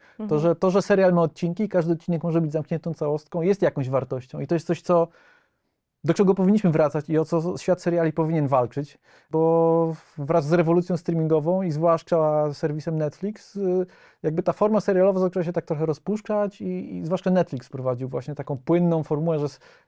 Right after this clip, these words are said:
Speaker 1: odcinek się kończy, ale w zasadzie to nie jest koniec, nie wiadomo co, po prostu klikamy dalej, oglądamy
Speaker 2: Tak.
Speaker 1: następny,
Speaker 2: No, twórcy
Speaker 1: binge'ujemy.
Speaker 2: twórcy też, e, ośmiogodzinny film zamiast, e, e,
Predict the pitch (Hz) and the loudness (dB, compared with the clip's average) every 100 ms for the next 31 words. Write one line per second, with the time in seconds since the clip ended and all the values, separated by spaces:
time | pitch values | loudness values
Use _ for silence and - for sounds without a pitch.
0 | - - - 220 - - 240 311 254 220 | -12 -8 0 0 0 2 2 4 2 2
1 | 202 190 185 175 143 - 147 202 185 190 | 0 0 2 2 2 0 -2 0 0 0
2 | 160 147 156 135 - 208 185 190 - 170 | -2 0 0 0 2 2 2 -2 0 0
3 | 180 185 175 156 170 170 160 170 160 156 | 0 0 2 4 4 4 2 2 2 0
4 | 147 160 151 - 214 - 320 330 214 190 | -2 -4 2 0 0 -4 0 4 6 6
5 | 208 180 175 208 - 311 285 - 269 277 | 4 4 2 -2 -2 0 0 -2 -2 0
6 | 254 - - 262 247 247 240 - 226 - | 0 -4 -2 0 2 2 0 0 -2 -2
7 | 233 226 220 240 233 - 233 202 190 190 | -2 -2 -2 -2 -2 -2 -4 -2 -4 -4
8 | 185 185 190 _ 185 180 165 - - 175 | -4 -6 -8 _ -6 -4 -4 -8 -8 -10